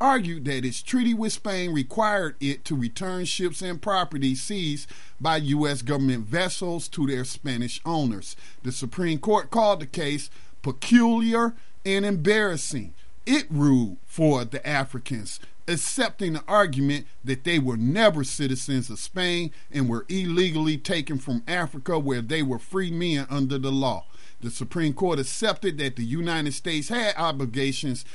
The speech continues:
to Spain under the treaty, but said that treaty never could have been intended to take away the equal rights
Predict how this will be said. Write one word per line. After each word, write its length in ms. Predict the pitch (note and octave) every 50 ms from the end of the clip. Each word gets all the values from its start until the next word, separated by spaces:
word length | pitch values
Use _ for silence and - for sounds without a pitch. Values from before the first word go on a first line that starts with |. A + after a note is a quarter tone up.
| - - - -
to 60 | B2
Spain 420 | A#2 - - - C#3+ C#3 C3+ B2 A2
under 180 | C3 B2+ A#2+
the 100 | A#2+ A#2
treaty, 460 | A#2 - - - D3 C3+ C3 D3 D#3 - - - - - -
but 140 | C3 C#3+ C#3
said 500 | - - - F#3+ F#3 F3+ E3+ D3+ A#2+ C3
that 340 | F#3+ A3 A3+ - - - -
treaty 480 | - - E3 C#3+ C#3 C#3 C#3 D3+ D3+ - - - - - - -
never 640 | G#2+ A#2 C3 D3+ F#3+ G#3 A#3 A3 F#3 C#3+ D3 D3 C#3+ - - - -
could 240 | - - G3 F#3+ F#3+
have 280 | F3+ F#3+ F#3+ F#3 F3 D3+
been 220 | D3+ F#3 F#3+ F#3
intended 640 | F#3 F#3 D#3+ - - G3+ F3+ E3+ D#3 D3 C#3 - -
to 100 | - B2
take 400 | - - - G3 G3+ F#3+ - F#3
away 320 | F3 E3+ F#3 F#3 F3+ D#3+
the 140 | C#3+ C3+ G#2+
equal 400 | B2 E3+ E3 E3 F#3 F3 F3 D#3+
rights 460 | D#3 F3+ F3 D#3+ C#3 C3+ C3 - -